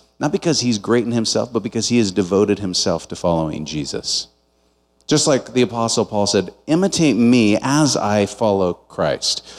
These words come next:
You can go ahead and imitate Sean and follow Sean and entrust yourself to the church at Res because Sean is wholeheartedly devoted to following Jesus. And I want you to know he is a really good guy. I love this man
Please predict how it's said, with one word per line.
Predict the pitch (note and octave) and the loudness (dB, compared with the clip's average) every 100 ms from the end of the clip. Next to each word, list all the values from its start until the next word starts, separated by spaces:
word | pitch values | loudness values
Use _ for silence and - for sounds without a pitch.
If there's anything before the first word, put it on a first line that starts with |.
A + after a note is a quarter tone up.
| - - | -18 -2
You | D3+ | 0
can | E3 F3 | 2 2
go | E3 | 2
ahead | B2+ B2+ B2+ | 0 2 0
and | G#2+ | 0
imitate | - B2 C3+ - B2 - | -2 0 0 0 -2 -2
Sean | - G2+ A2 A#2+ | -2 0 0 -2
and | G2+ | -6
follow | - G#2+ A2 | -4 0 0
Sean | G#2 - E2+ F2 A#2 C3+ _ _ _ _ | 0 -4 -4 -6 -10 -14 _ _ _ _
and | A2 | 0
entrust | A2+ - A#2 F2+ - | 0 0 -2 -2 -2
yourself | B2 B2 - A2 B2 - | -4 -2 -2 -2 -4 -8
to | |
the | G2+ | -8
church | G2 G#2 G#2+ G2+ | -4 -2 -2 -2
at | |
Res | F2 F2+ F#2 G#2+ | -2 0 0 -2
because | - A2 A2 | -6 -4 -2
Sean | - A2+ C3+ | 0 0 0
is | G#2+ G2+ - _ | -2 -4 -8 _
wholeheartedly | - - D3 D3 D3+ - - - - A#2 B2+ C3 C3 C#3 | -10 2 4 4 2 -2 -16 -14 -2 0 0 0 0 0
devoted | C#3 G#2+ G2+ E2+ G2 F#2+ E2 C#2 - _ _ _ _ _ | 0 -2 -6 -2 0 2 0 -6 -10 _ _ _ _ _
to | - G2+ | -4 -4
following | - E2+ D#2+ D#2 D2 | -2 -2 -2 -4 -4
Jesus. | C#2+ C#2+ B1+ - - - - - | -6 -6 -6 -10 -6 -8 -8 -10
And | G2 | -2
I | B2 | 0
want | C3+ C#3+ | 2 2
you | |
to | B2+ | 2
know | G#2+ G2 | 2 0
he | E2 - C3 | -2 -6 -8
is | D3+ | -4
a | G2+ | -6
really | D2 F2+ G2+ F#2+ | -4 -2 0 0
good | E2+ F2 - | -4 -6 -2
guy. | E2 D2 C#2 | -2 -2 -2
I | |
love | G2 G2+ G2+ B2+ B2+ | 2 2 2 0 0
this | G#2 F2+ E2+ | 0 -2 -2
man | D2+ C2+ | -6 -8